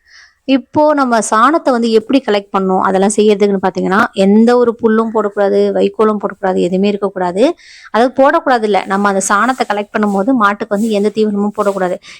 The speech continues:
ஏன்னா தீவனம் போட்டோம்னா அது ஃபுல்லா வந்து சாணத்துல எல்லாம் ஒட்டிக்கும். அதுக்காக இந்த மாதிரி ஷெட்டை நல்லா கிளீன் பண்ணினதுக்கு அப்புறம் மாடை எடுத்துட்டு வந்து நம்ம ஷெட்ல கட்டணும். கட்டின உடனே இப்ப சாணம் போடும் பாத்தீங்களா, அந்த சாணத்தை எல்லாத்தையும் ஒரு கிளீனான ஒரு பாத்திரத்துல வந்து நம்ம வந்து அதை கலெக்ட் பண்ணிக்கணும்.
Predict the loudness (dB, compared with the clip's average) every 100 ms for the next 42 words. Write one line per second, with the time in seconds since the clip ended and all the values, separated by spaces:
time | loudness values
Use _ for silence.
0 | -6 -2 -2 2 4 4 2 2 0 0
1 | 0 0 0 -2 _ -4 -2 -2 -2 0
2 | 2 2 0 0 0 0 0 0 0 -2
3 | -6 -10 -10 -8 -4 -4 0 -2 0 -2
4 | -2 -4 -6 -4 -2 0 2 2 2 2
5 | 2 2 -2 -2 -4 -6 -8 -6 -2 -2
6 | -4 -18 -20 -6 0 2 2 0 0 -2
7 | 0 0 -2 -2 0 -2 -2 -4 -8 _
8 | _ _ -6 -2 0 2 0 0 0 2
9 | 0 -2 -2 -2 -4 -2 0 2 0 -2
10 | 0 0 0 -2 -4 -4 -2 -2 0 0
11 | 0 -4 _ -2 0 2 2 2 0 0
12 | 0 0 -2 -4 -4 -2 -2 -2 -4 -2
13 | -2 -2 -6 -10 -20 -20 -8 -6 -6 -8
14 | -12 -10 -12